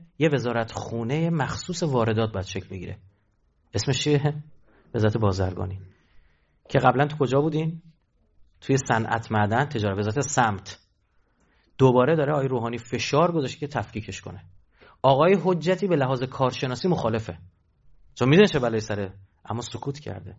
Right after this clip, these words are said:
دستور از بالا بهش رسیده دیگه. من بهش گفتم که آقای حجتی، این تنها وزیری بود که من خ-، خفن ازش حمایت می‌کردم تو این دولت دیگه.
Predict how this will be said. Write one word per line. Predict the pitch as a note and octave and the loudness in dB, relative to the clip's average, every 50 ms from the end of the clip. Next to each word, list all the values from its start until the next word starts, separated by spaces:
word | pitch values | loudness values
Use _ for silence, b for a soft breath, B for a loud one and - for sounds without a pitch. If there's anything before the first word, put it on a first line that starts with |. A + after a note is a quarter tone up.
| - - | -12 -6
دستور | G2+ - - - A#2 A2+ | -6 -4 -4 -2 -2 -2
از | A2 G#2 | 0 0
بالا | G2+ G2 F#2+ B2 | 0 0 0 0
بهش | D3+ D3+ - | -2 -2 -4
رسیده | - G2+ - - F#2 F#2 | -8 -12 -12 -12 -12 -14
دیگه. | - - - - - _ _ _ _ _ _ _ _ _ _ - | -14 -16 -20 -20 -20 _ _ _ _ _ _ _ _ _ _ -2
من | C3 C#3 | 0 2
بهش | D3+ D#3 D#3 - | 4 2 2 2
گفتم | - D3 - - D3+ D3 | 0 -2 -2 -2 -4 -2
که | D3 C#3+ | 0 0
آقای | C#3+ D#3 C#3+ | 2 2 2
حجتی، | B2+ A2 A2 A2 G2+ - - F#2+ F#2 - b b b b b b b | 0 0 -2 -4 -4 -4 -6 -12 -12 -14 b b b b b b b
این | b E3 | b -2
تنها | E3 F3 F3 D#3+ D#3 D3 D#3+ D3+ | 2 4 4 4 4 2 0 2
وزیری | D#3+ D#3 D3+ D3 F#3 G3+ | 2 2 2 2 2 2
بود | G#3+ G3+ - | 2 0 0
که | - F#3 | -2 -2
من | F#3 F#3 | -2 -2
خ-، | D#3+ - - - - | -2 -4 -10 -12 -12
خفن | - - - - - - C#3+ C3+ - E3+ | -14 -14 -16 -12 -4 -2 0 0 2 2
ازش | E3 C#3+ D3 C#3+ D3 | 2 2 0 0 0
حمایت | C3 A#2+ B2 A2 | 0 2 0 0
می‌کردم | G2 F#2+ - F#2+ F2+ | -2 -4 -6 -6 -6
تو | F2+ F#2+ | -6 -8
این | F#2 F2 | -10 -8
دولت | F2 F2 F2+ F2 | -8 -8 -8 -10
دیگه. | E2+ F2 F2 F2 E2 | -12 -14 -16 -16 -18